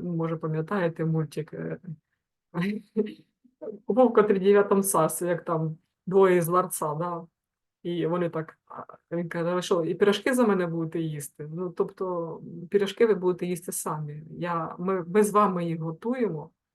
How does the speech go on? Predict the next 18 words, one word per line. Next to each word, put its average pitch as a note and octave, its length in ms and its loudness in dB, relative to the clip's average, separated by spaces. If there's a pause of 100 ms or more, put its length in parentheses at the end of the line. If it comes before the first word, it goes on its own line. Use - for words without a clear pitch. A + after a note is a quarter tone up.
(260)
тобто E3+ 240 -12
я F3 120 -6
з E3+ 40 -8
вами E3+ 220 -6
працюю, E3+ 680 -4
а E3 140 -8
пиріжки E3 460 -14
їсте E3+ 320 -10
ви E3 100 -10
самі. E3 480 -12
Тобто D#3+ 300 -16
ви D#3+ 120 -10
самі D#3+ 360 -10
дієте, F#3 560 -8
ви D#3+ 120 -12
самі, D#3+ 460 -12 (760)
е, D#3+ 400 -12
робите. F#3+ 640 -4